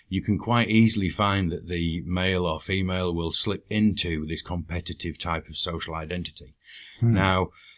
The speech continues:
Speaker 1: social identity itself really has two main sections, a social identity and a personal identity.
Speaker 2: Hmm.
Speaker 1: The social identity is complex in itself in the way that people may feel that they belong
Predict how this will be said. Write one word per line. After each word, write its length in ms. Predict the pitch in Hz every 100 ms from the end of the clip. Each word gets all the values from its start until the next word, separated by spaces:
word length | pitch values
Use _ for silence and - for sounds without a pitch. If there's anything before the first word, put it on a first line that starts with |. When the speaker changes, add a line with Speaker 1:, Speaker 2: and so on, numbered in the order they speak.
| _
Speaker 1:
social 340 | - 151 135 123
identity 600 | 110 110 107 - 101 90
itself 480 | 85 110 98 87 76
really 380 | 95 110 104 90
has 220 | - 82
two 340 | - - 107 90
main 300 | 87 87 80
sections, 600 | - 87 - 73 73 -
a 80 | 80
social 580 | - 123 117 - 127 - _
identity 640 | - 82 92 87 - 120 113
and 140 | 98 95
a 80 | 101
personal 520 | - 113 - 82 73 -
identity. 580 | 80 80 78 71 - 69 _
Speaker 2:
Hmm. 200 | 113 107 78 - _
Speaker 1:
The 100 | 107
social 380 | - 165 147 104
identity 800 | 90 85 82 82 - 90 107 90
is 480 | 98 98 92 80 - _
complex 480 | - 123 117 110 87
in 80 | 95
itself 500 | 90 - 113 110 -
in 200 | 95 92
the 80 | 90
way 260 | 92 90
that 320 | 82 87 85 - - -
people 560 | 107 98 - 95 92
may 360 | 82 90 87 85
feel 320 | 80 95 92
that 120 | 85 69
they 120 | 90
belong 540 | 85 92 104 92 73